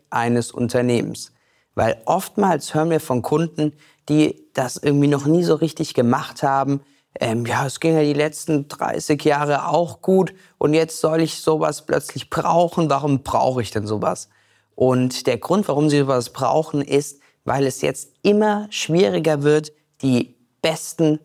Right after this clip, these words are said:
Arbeitnehmer für ihr Unternehmen zu gewinnen. Denn wir haben jetzt nicht mehr einen Arbeitgebermarkt, sondern wir haben jetzt einen Arbeitnehmermarkt,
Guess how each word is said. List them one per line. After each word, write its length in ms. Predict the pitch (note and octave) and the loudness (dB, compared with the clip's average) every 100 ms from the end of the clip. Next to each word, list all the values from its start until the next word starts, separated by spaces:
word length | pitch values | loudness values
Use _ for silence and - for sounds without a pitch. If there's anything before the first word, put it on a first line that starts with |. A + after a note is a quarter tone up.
| _ _ | _ _
Arbeitnehmer 920 | - D3 D#3 D3 C#3 C#3 B2 C#3 C3+ A#2 | -4 -2 0 0 0 0 2 4 2 0
für 160 | - | -2
ihr 220 | A#2+ C3+ | 0 0
Unternehmen 500 | C#3 B2 A#2 B2 C#3+ | 0 0 2 2 2
zu 180 | D3+ C3 | 0 -2
gewinnen. 380 | A2+ G2+ G2+ G#2 | 0 0 0 0
Denn 220 | A#2+ A#2+ | 0 2
wir 160 | A#2+ A#2 | 0 0
haben 240 | E3 E3 | 0 2
jetzt 260 | B2 A#2 - | 0 0 0
nicht 260 | F3+ - | 0 0
mehr 120 | C#3+ C#3+ | -4 -2
einen 160 | C#3 | -2
Arbeitgebermarkt, 880 | C#3 C3+ B2+ C3+ C#3+ D3 C3+ B2+ B2 | -2 -2 0 0 0 2 2 0 -2
sondern 420 | - - B2+ B2+ | -8 -4 -2 0
wir 140 | A#2 A2 | 0 0
haben 160 | B2 | 0
jetzt 220 | B2 G#2+ - | 0 -2 -6
einen 180 | A2 | -4
Arbeitnehmermarkt, 1040 | A#2 A2 G#2+ G#2 G#2+ B2 A#2+ G#2+ - - | -2 -2 -2 -2 0 2 2 0 -2 -6